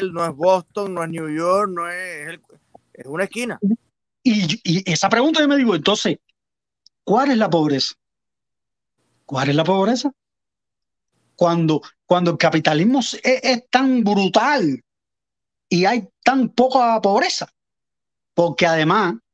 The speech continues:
Speaker 2: yo veo un hombre, como le dicen aquí, un hombre, ¿ah? Y yo veo por cada semáforo hay uno.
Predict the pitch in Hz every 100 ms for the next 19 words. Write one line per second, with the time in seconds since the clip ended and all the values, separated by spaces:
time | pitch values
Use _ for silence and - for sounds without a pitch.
0 | _ 127 160 165 202 240 254 254 247 240
1 | 220 165 269 254 170 170 160 147 127 143
2 | 131 160 240 196 175 247 196 202 262 156
3 | 131 190 262 - - - - _ - _
4 | _ _ _ _ _ - 185 196 254 269
5 | 214 156 196 196 190 226 285 302 269 262
6 | 226